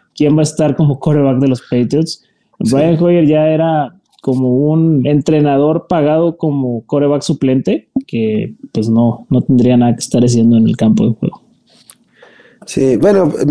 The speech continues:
Speaker 2: me-, Meyers hoy estuvo limitado, yo creo que va a jugar. Eh, pero pues yo sí creo que por el rol del slot, creo que se podría haber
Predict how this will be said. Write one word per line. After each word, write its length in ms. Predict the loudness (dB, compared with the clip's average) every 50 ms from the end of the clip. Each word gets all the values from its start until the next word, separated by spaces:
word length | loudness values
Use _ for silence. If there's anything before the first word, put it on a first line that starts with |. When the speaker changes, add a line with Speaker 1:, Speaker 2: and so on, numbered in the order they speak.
| -2 0 0 2
Speaker 2:
me-, 180 | 2 2 0 0
Meyers 320 | 0 0 2 2 2 2
hoy 100 | 2 2
estuvo 240 | 2 2 2 2 2 2
limitado, 480 | 2 2 2 0 0 0 0 0 0
yo 140 | 0 -2 -2
creo 140 | -4 -6 -4
que 100 | -2 0
va 60 | 0
a 20 | 0
jugar. 340 | 0 0 0 0 0 -4 -10 _ _ _ _ _ _ _ _ _ _
Eh, 840 | -2 0 2 2 4 2 2 2 2 2 2 2 2 2 0 0 0 -2 -4 -4 -6 -8 -10 -16 -20 _ _ _ _ _ _ _ _ _ _ _ _ _ _ _ _ _ _ _ _ _ _ _ _ _
pero 160 | -2 -2 0
pues 160 | -2 -2 -2
yo 120 | -2 -2 -4
sí 100 | -2 -2
creo 180 | -2 -4 -2
que 120 | -2 -4 -6
por 220 | -2 -2 0 0
el 220 | 2 2 0 0 0
rol 220 | -2 -2 -2 -2
del 200 | -2 -2 -2 -2
slot, 340 | -2 -2 -4 -4 -4 _ -12
creo 160 | -10 -10 -10
que 80 | -8 -10
se 120 | -10 -10
podría 340 | -6 -4 -2 -2 0 0 -2
haber 200 | -2 -4 -8 -10